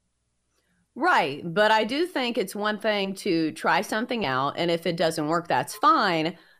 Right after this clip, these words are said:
But how long do you wanna be tied down to your mistakes? Like, don't make the same mistake over and over.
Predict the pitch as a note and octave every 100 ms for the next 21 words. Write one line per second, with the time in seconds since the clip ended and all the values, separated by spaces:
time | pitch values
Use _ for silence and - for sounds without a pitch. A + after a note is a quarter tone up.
0 | - G3+ G3 A#3 C4+ D#4 C4+ C4+ G#3 G#3+
1 | G3+ G3 F3+ F3+ G#3 F3+ F3+ F3+ E3 D#3+
2 | D#3+ F#3+ D#3+ C#3+ - C3 - - - _
3 | - G#3+ F#3 A#3+ C4+ B3 A#3+ A#3 F#3+ -
4 | G#3+ F#3+ E3+ G3 E3 F3 E3 D3 C3 E3+
5 | E4+ G#3+ D3+ -